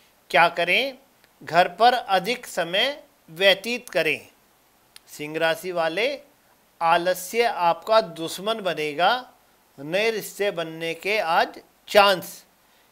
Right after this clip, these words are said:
क्या करें? घर लौटते समय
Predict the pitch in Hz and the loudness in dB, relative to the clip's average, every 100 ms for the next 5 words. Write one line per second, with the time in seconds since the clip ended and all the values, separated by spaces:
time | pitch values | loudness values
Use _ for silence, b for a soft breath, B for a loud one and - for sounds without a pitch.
0 | _ 185 180 175 170 220 269 262 _ _ | _ 2 4 2 0 0 -2 -6 _ _
1 | _ _ 151 156 220 233 202 185 - 170 | _ _ -2 2 4 4 0 0 -4 -6
2 | 165 160 208 269 | -6 -2 0 -2